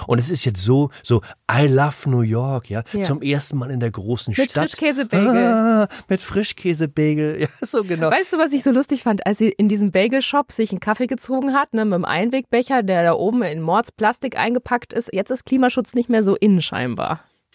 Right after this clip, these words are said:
Speaker 1: Ja, der, gut, das, da, da jetzt mit dem Mehrwegbecher reinzulaufen, das finde ich auch
Speaker 2: Wieso
Speaker 1: auch
Speaker 2: Recap? Ich mach das. Und ich wähle keine Grünen.
Speaker 1: Ja, aber es ist leinenlos, es ist in New York, ja, ga-, neues Leben, neues Glück so.
Speaker 2: Das gab ja mal das Gerücht, dass sie mit dem ehemaligen
Speaker 1: Ja.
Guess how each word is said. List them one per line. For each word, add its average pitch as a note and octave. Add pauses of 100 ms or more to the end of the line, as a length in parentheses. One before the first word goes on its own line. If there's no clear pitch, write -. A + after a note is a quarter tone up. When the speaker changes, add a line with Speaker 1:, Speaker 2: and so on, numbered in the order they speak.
(220)
Speaker 1:
Ja, F#2+
der, F2+
gut, G2
das, F2+
da, F#2
da G#2
jetzt A2
mit G2+
dem F2+
Mehrwegbecher F#2
reinzulaufen, F2+
das F#2
finde F#2+
ich G2+
auch - (360)
Speaker 2:
Wieso A#3+
Speaker 1:
auch F#3+
Speaker 2:
Recap? C4+ (800)
Ich -
mach B4
das. F#3 (640)
Und G3
ich G#3+
wähle C#4+
keine D#4+
Grünen. F3+ (100)
Speaker 1:
Ja, C3+
aber D3
es D#3
ist E3+
leinenlos, C#3
es A2+
ist C#3
in C3+
New C3
York, A#2+
ja, B2+
ga-, B2
neues C#3
Leben, C#3
neues C3
Glück D3
so. D2
Speaker 2:
Das A#3
gab A3+
ja B3+
mal F#3+
das F3+
Gerücht, F3
dass -
sie G#3
mit F#3+
dem F3
ehemaligen A3
Speaker 1:
Ja. G#2+